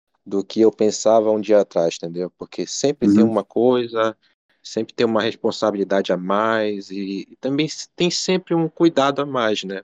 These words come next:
Speaker 1: Porque,
Speaker 2: Uhum.
Speaker 1: querendo ou não, eu não estou no meu lugar, entendeu? No meu lugar, assim, de, de cultura, alguma coisa. Então, eu tenho que sempre lidar com o que tá ao meu redor,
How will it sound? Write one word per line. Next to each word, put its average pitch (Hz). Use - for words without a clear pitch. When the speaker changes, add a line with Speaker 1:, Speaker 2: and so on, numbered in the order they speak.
Speaker 1:
Porque, 110
Speaker 2:
Uhum. 104
Speaker 1:
querendo 117
ou 127
não, 127
eu 131
não 131
estou 139
no 143
meu 135
lugar, 104
entendeu? 95
No 101
meu 104
lugar, 104
assim, 104
de, 95
de -
cultura, 104
alguma 104
coisa. 107
Então, 135
eu 107
tenho 127
que 120
sempre 165
lidar 120
com 127
o -
que -
tá -
ao 113
meu 113
redor, 104